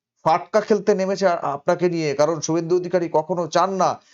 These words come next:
যে নিজের নামের পাশে আরেকটা বড় নাম থাক। বক্তা কুণাল ঘোষ, তৃণমূল কংগ্রেসের প্রাক্তন মুখপাত্র, বর্তমান নেতা, আহ, তিনি আজকে খেজুরির সভা থেকে, আহ, সভা শেষ করার পর সাংবাদিকদের কাছে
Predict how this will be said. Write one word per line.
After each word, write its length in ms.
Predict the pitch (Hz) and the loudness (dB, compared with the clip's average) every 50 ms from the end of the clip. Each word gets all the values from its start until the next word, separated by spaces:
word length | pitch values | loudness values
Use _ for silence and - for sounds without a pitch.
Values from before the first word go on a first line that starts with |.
| - _ - | -20 _ -2
যে 100 | 151 160 | -2 0
নিজের 480 | 147 147 160 170 175 160 202 208 208 | 0 -2 -4 -4 0 4 4 4 4
নামের 320 | 190 190 180 180 185 190 180 | 4 2 2 2 2 0 2
পাশে 320 | 185 170 170 165 - 180 | 2 0 0 2 2 0
আরেকটা 340 | 160 160 165 160 - - 160 | 2 2 0 -2 -2 -2 -2
বড় 400 | 117 107 117 127 143 160 175 180 | -2 0 2 2 2 4 2 2
নাম 280 | 175 170 160 151 143 120 | 2 2 0 0 -2 -4
থাক। 420 | - 135 135 127 120 107 - _ _ _ _ _ _ 113 | 0 2 2 2 2 0 -6 _ _ _ _ _ _ -2
বক্তা 380 | 117 135 139 135 - - 156 135 | 0 0 0 0 0 0 0 0
কুণাল 380 | - - 147 151 151 151 151 | 0 -2 -2 0 2 0 0
ঘোষ, 240 | 143 - 135 127 117 123 | 0 0 -2 -2 -2 -4
তৃণমূল 320 | - 143 143 139 143 143 131 | -4 -4 -2 -2 -2 -2 -2
কংগ্রেসের 480 | 131 131 131 131 127 123 - 131 120 120 - _ - - _ - | -2 -2 -2 -2 -6 -4 -4 -4 -4 -6 -8 _ -20 -20 _ 0
প্রাক্তন 440 | 143 147 151 - - - - 185 | 0 0 0 -2 -6 0 0 0
মুখপাত্র, 680 | 175 160 156 147 151 170 160 160 151 147 - - 143 131 | 0 0 -2 -2 -2 0 2 2 0 0 0 -2 -2 0
বর্তমান 720 | 123 135 143 139 - - 147 135 135 139 139 123 113 110 | 0 0 -2 -2 -4 -6 -6 -4 -4 -6 -6 -8 -8 -4
নেতা, 460 | 120 139 147 143 147 117 98 85 80 - _ _ _ _ - - _ _ | -2 -2 0 0 0 0 0 -2 -6 -14 _ _ _ _ -20 -20 _ _
আহ, 500 | - 117 117 117 117 110 107 104 104 104 | -6 -4 -4 -4 -4 -4 -6 -6 -8 -8
তিনি 320 | - - 147 160 180 180 | -8 -6 -6 -4 -2 -2
আজকে 320 | 170 165 151 - - - 135 | -2 -2 -2 -4 -6 -8 -6
খেজুরির 400 | - - 139 123 143 143 143 139 | -4 -6 -6 -4 -4 -4 -4 -4
সভা 340 | 147 - 139 123 123 147 147 | -4 -4 -4 0 0 0 0
থেকে, 440 | - 160 147 - - 131 110 104 - - _ _ _ - | 0 -4 -6 -4 -6 -6 -6 -6 -10 -18 _ _ _ -8
আহ, 300 | - 107 117 117 113 107 | -6 -4 -4 -4 -4 -4
সভা 260 | - 139 139 151 156 | 0 2 2 2 2
শেষ 220 | 156 - 147 - | 0 -4 -4 -2
করার 220 | - 156 147 147 143 | 0 2 2 2 2
পর 240 | 147 - 170 180 | 2 2 2 2
সাংবাদিকদের 640 | 175 - 170 151 143 151 151 147 143 135 147 147 127 | 2 0 -2 0 0 0 -2 -2 -4 -4 -4 -4 -2
কাছে 360 | 135 139 131 139 139 127 127 | -2 -2 0 0 -2 -2 -4